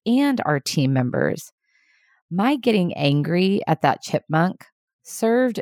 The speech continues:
no one, just as getting angry with team members when they don't follow through exactly as we expected, that also serves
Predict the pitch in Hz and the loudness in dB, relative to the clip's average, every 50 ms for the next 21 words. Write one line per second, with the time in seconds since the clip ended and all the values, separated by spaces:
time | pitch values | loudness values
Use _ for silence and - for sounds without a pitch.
0 | - - 156 156 160 160 165 170 175 170 151 139 117 92 85 78 71 - - - | -8 -4 -6 -4 -2 0 0 2 2 0 -2 -4 -4 -2 -2 -2 -4 -6 -10 -16
1 | _ _ _ _ _ _ _ _ _ _ - - 247 240 - - 294 254 180 - | _ _ _ _ _ _ _ _ _ _ 0 2 2 2 0 -4 -6 -6 -2 0
2 | 170 165 165 165 160 - - 139 151 165 165 180 196 196 196 185 165 170 - _ | 2 2 2 0 -2 -2 -2 0 0 0 0 0 2 2 2 2 0 -2 -4 _
3 | - - - 285 302 302 240 185 131 127 120 - 117 107 95 87 - - - - | -12 -4 -2 0 2 2 2 2 2 0 -2 -2 0 0 0 0 -2 -4 -4 -2
4 | 175 175 180 185 190 160 - 180 196 - - - - - 214 214 190 175 156 - | 0 2 2 0 0 0 0 0 0 0 -4 -10 -6 -2 -2 2 2 0 0 -2
5 | - - 135 135 147 160 180 175 135 110 - - - 120 120 160 - - - 165 | -6 -4 -2 0 2 2 2 2 0 -2 -4 -6 -4 -2 -2 -2 -4 -2 -2 0
6 | 151 139 131 135 - 139 127 120 - - - - - - 151 - - - 240 247 | 2 2 2 2 0 -2 -4 -4 -4 -6 -8 -6 -2 -2 -4 -4 -2 0 0 0
7 | 247 254 - _ _ _ _ _ _ _ _ _ _ _ _ _ _ - 240 240 | 0 -2 -6 _ _ _ _ _ _ _ _ _ _ _ _ _ _ -4 0 2
8 | 214 240 240 - - 196 165 - - - 165 147 139 135 135 135 139 139 - | 2 2 0 0 0 0 0 0 -2 0 2 2 2 2 0 -2 -4 -8 -10